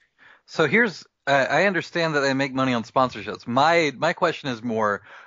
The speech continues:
when interest in the product has dropped to the point that attendance is that bad, why are sponsors still paying the same amount of money, knowing that there's, like, one-tenth of the eyes on the fucking product that there used to be?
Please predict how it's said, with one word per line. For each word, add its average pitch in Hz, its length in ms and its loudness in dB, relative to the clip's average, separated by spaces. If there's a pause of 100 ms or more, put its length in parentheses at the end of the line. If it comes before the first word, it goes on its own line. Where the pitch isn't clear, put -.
when 135 280 -2
interest 214 460 -2
in 160 120 2
the 123 60 2
product 151 580 2
has 110 160 -10
dropped 110 360 0
to 139 60 -14
the 120 100 -12
point 127 280 -8
that 110 120 -8
attendance 165 640 -4
is 107 140 -8
that 107 280 2
bad, 92 380 -4 (420)
why 156 260 4
are 165 120 4
sponsors 175 680 -2
still 131 200 -8
paying 135 360 -4
the 113 80 -8
same 147 260 -4
amount 127 300 0
of 98 120 -6
money, 120 580 0 (280)
knowing 165 500 2
that 135 160 0
there's, 135 280 -4
like, 127 340 -2 (340)
one-tenth 185 800 -2
of 147 140 -4
the 131 160 -8
eyes 127 320 0
on 123 100 -4
the 117 100 -6
fucking 113 320 -6
product 156 400 0
that 113 120 -6
there 110 100 -6
used 110 380 -10
to 104 100 -8
be? 104 180 -10